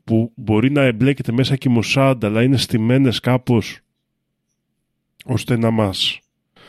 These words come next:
βοηθήσουν. Δηλαδή, την ακούω την περίπτωση του εσωτερικού ξεκαθαρίσματος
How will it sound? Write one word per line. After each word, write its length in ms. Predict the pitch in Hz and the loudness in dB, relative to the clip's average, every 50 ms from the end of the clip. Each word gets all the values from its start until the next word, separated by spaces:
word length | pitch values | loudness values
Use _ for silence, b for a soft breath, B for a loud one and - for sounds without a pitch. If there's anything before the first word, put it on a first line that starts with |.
| b b b b b b | b b b b b b
βοηθήσουν. 640 | 117 107 117 110 101 - - 147 160 151 - 147 127 | -2 0 0 0 0 0 0 0 0 0 0 -2 0
Δηλαδή, 420 | 113 113 113 113 135 135 135 120 123 120 B B B B B B B B B B B B _ - _ _ _ _ | 0 0 0 0 0 0 0 -2 -6 -14 B B B B B B B B B B B B _ -20 _ _ _ _
την 260 | - 151 151 151 151 | -6 -2 0 2 2
ακούω 360 | 147 143 - - 247 269 254 | 0 0 2 4 4 4 4
την 120 | - 175 | 2 0
περίπτωση 400 | 139 131 123 120 104 - 120 - - | -2 0 0 0 0 -2 -6 -2 -2
του 60 | - | -4
εσωτερικού 380 | 104 - - 131 117 - - 117 | -4 0 -2 -2 -2 0 -4 -6
ξεκαθαρίσματος 1080 | - - - 123 - 117 113 107 107 107 95 101 98 95 - 98 90 - - - | -6 -4 -6 -6 -2 0 0 2 2 2 2 0 0 0 -2 -4 -6 -6 -8 -8